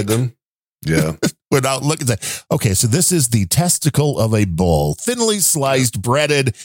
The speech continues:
Speaker 1: and if you fry anything up, people will eat it." That is
Speaker 2: Sure.
Speaker 1: that
Speaker 2: Yeah.
Speaker 1: is the end result.
Speaker 2: Yeah.
Speaker 1: And
Speaker 2: I've
Speaker 1: again,
Speaker 2: had rattlesnake, didn't like it. I've had iguana, didn't like that either.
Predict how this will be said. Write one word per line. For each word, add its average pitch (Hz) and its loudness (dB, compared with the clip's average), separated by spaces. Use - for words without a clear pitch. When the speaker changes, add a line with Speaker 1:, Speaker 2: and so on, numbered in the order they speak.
Speaker 1:
and 254 -6
if 262 -4
you 220 0
fry 226 0
anything 139 -2
up, 95 -4
people 117 0
will 95 0
eat 90 -2
it." - -20
That 120 2
is 117 2
Speaker 2:
Sure. 76 -2
Speaker 1:
that 117 -2
Speaker 2:
Yeah. 110 0
Speaker 1:
is 104 2
the 101 2
end 104 2
result. 92 2
Speaker 2:
Yeah. 52 -14
Speaker 1:
And 156 2
Speaker 2:
I've - 2
Speaker 1:
again, 180 0
Speaker 2:
had 71 -6
rattlesnake, 71 -2
didn't 62 -6
like - -8
it. - -8
I've 139 -6
had 123 -6
iguana, 113 -8
didn't 50 -10
like 50 -10
that 50 -8
either. - -8